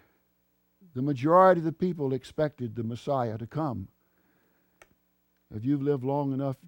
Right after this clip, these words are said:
to realize that's the way most people are still looking for their deliverer. Someone who can take away any suffering,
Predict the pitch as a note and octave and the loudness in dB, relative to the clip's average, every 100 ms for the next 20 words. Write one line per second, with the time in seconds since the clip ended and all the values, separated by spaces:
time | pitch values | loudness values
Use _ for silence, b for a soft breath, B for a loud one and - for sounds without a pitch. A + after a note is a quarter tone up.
0 | - - C3 B2+ B2+ A#2 B2+ B2 - B2 | -16 -8 -6 -4 -4 -4 -6 -10 -10 -10
1 | A#2+ A#2+ B2 B2 - B2 A#2+ B2 B2+ - | -6 -4 -4 -6 -8 -8 -8 -8 -8 -8
2 | F3+ D3+ A#2 - F#2 F2 G#2 F2 D2 - | -8 -6 -8 -8 -12 -12 -10 -10 -12 -18
3 | _ _ _ _ _ - G#2 F2+ G2 G#2+ | _ _ _ _ _ -8 -8 -6 -6 -6
4 | E2 D2+ - - _ _ _ _ _ _ | -8 -12 -18 -20 _ _ _ _ _ _
5 | _ _ _ _ _ _ _ _ _ _ | _ _ _ _ _ _ _ _ _ _
6 | D3 C3+ B2+ A#2 A2+ A2 G2+ A#2+ A2+ A2 | -4 -4 -2 -4 -4 -6 -4 -6 -4 -6
7 | B2 G#2+ F#2+ F2 _ _ _ _ _ _ | -4 -6 -8 -14 _ _ _ _ _ _
8 | _ _ _ _ _ _ _ _ _ A2+ | _ _ _ _ _ _ _ _ _ -6
9 | G#2 F#2+ F2 _ _ - A2 A2 - E2 | -4 -6 -10 _ _ -12 -8 -8 -12 -16
10 | D2 | -16